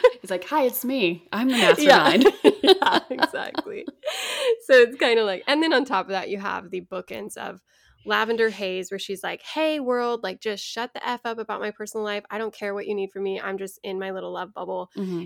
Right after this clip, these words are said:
Speaker 2: And then Mastermind is a, like, the other side of that coin where she's in, narratively speaking,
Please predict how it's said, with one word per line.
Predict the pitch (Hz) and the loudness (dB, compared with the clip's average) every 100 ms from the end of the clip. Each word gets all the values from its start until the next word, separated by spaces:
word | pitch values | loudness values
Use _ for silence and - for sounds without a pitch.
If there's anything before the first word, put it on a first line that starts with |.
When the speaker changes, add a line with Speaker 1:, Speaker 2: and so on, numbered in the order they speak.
| - | -6
Speaker 2:
And | 214 202 | -4 -4
then | 190 | -4
Mastermind | 190 190 - 196 185 185 | -4 -4 -8 -10 -8 -8
is | 196 190 | -8 -10
a, | 196 175 _ _ _ | -10 -12 _ _ _
like, | 214 214 202 | -8 -8 -6
the | - | -6
other | 226 226 | -4 -4
side | 214 | -4
of | 196 | -6
that | 185 | -6
coin | - 226 214 | -6 -4 -2
where | 185 | -4
she's | - 185 - - _ _ _ | -8 -12 -12 -18 _ _ _
in, | 220 202 190 190 185 - | -2 -2 -4 -6 -10 -6
narratively | 220 240 233 196 190 | -2 0 0 -4 -8
speaking, | - 190 196 190 185 | -10 -14 -8 -6 -6